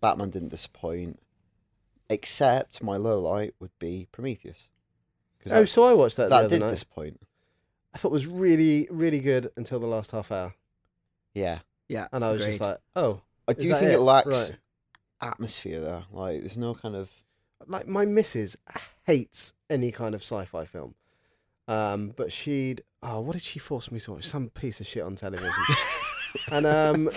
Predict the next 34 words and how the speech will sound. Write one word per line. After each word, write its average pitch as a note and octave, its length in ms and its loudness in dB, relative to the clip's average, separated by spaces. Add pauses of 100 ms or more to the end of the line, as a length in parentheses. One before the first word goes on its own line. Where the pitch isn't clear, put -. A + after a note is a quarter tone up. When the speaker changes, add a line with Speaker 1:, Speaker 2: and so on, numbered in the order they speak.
(100)
Speaker 2:
and E3+ 100 6
I E3 80 12
was D#3+ 140 6
like, D3+ 160 8
"Right, C3+ 200 4
I F#3 180 8
watched E3+ 240 4
that A#2 180 2
last A#2 240 -2
night. B2+ 260 -2
We'll C#3+ 160 2
watch B2+ 220 0
Prometheus C3 640 -6
tonight." G2+ 320 -6
And B2+ 100 -6
she F#3 160 -8
really, F3+ 400 0
really E3+ 220 4
enjoyed D#3+ 320 4
it. - 140 -2
But C3+ 100 0
we D3 160 -2
both D#3 360 0 (180)
finished, C#3+ 400 -2 (100)
uh, C#3 40 0
uh, B2 280 -2 (160)
Speaker 1:
That's - 240 0
Speaker 2:
finished, C#4 220 2
Speaker 1:
in- D3 80 0
Speaker 2:
and B2 100 0
it B2 100 0
was A#2+ 140 -4
like, A#2 220 0 (880)
"Oh." G#2+ 240 0